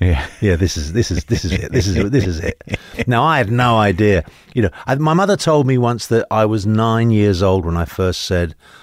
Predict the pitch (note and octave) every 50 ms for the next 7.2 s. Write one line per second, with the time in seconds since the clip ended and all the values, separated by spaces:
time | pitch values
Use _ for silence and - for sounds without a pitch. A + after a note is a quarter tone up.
0 | - - _ _ _ - F#2+ F#2 F2 F2+ F2+ F2+ F2 - D#2+ F2+ E2+ E2 E2 E2+
1 | E2+ - - - - D#2+ D#2 - - - - _ _ _ _ _ - G#2+ G2+ G2
2 | G2 G2+ G#2+ - - - D#3+ D3+ B2 F#2+ G#2 G2+ G2 G2+ G2+ F#2+ - - F#2 F2+
3 | F2 F#2 G2+ G2+ G2 E2+ D#2+ D#2 D2+ D#2 F2 F2 - - _ - G2 F#2 F2+ F2+
4 | G2+ F#2+ F#2 F#2 F2+ F2+ F2 D#2+ F#2+ F2 E2+ F#2 G2 G2 A2+ A#2+ B2+ B2+ B2 A#2+
5 | A2+ G#2 F#2 F2+ E2+ E2+ E2+ D#2+ D#2 F#2+ F#2 F2+ E2 D#2+ D2+ D#2 F2 F2 E2 F2
6 | F2+ F#2 F2+ E2+ D#2 - - G2+ G2+ G2+ G2+ G2+ G2+ G2 E2 E2+ E2 D#2+ D#2+ E2+
7 | F#2+ - - D#2+